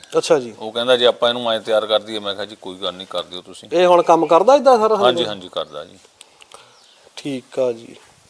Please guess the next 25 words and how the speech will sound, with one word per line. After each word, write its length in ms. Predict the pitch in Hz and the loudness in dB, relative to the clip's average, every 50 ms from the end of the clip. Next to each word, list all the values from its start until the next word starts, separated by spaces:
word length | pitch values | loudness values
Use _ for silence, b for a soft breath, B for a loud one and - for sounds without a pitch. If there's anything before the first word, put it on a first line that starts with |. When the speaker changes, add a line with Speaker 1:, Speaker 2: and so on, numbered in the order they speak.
| - | -6
Speaker 1:
ਤੇ 100 | - 180 | -2 2
ਹੋਰ 240 | 165 180 185 196 190 | 4 6 6 4 4
ਕੀ 220 | 190 - 190 185 | 2 -2 -4 -4
ਕੀ 320 | 170 190 190 185 185 180 170 | -4 -4 -4 -2 -2 -4 -6
ਕੀਤਾ 340 | - - 180 160 - 175 170 | -6 -6 -6 -4 -2 0 0
ਇਹਦੇ 100 | 180 175 | 0 0
ਵਿੱਚ 220 | 170 165 - 151 | -2 -4 -4 -6
ਹੁਣ? 240 | 143 147 143 135 156 | -8 -6 -4 -4 -4
ਇੱਕ 100 | - 160 | -2 0
ਤਾਂ 100 | 170 160 | 0 0
ਟਰੈਕਟਰ 220 | 170 160 - 165 | 0 0 0 -2
ਵੈਸੇ 320 | 156 143 143 143 - - 156 | 0 0 0 -2 -2 -2 -4
ਹੀ 40 | |
ਖੜਾ 260 | 143 - 156 160 160 156 | -2 -2 0 0 0 -2
ਵੀ 180 | 156 165 147 - 156 | -2 -6 -10 -10 -10
ਉੱਚਾ 280 | 156 - - 165 165 | -10 -4 0 2 2
ਵੀ 80 | 165 175 | 4 2
ਬਹੁਤ 360 | 165 170 175 185 196 196 - | 2 2 2 4 4 6 6
ਆ 100 | 196 190 | 4 6
ਤੇ 100 | 180 185 | 4 2
ਵੱਡਾ 300 | 147 160 156 143 156 160 | 0 0 2 6 6 6
ਵੀ 100 | 160 160 | 6 6
ਬਾਹਲਾ 180 | 151 156 175 185 | 4 6 6 6
ਲੱਗੀ 260 | 180 165 147 151 151 | 4 2 -2 -4 -6
ਜਾਂਦਾ। 260 | 143 143 139 139 139 | -6 -6 -6 -6 -8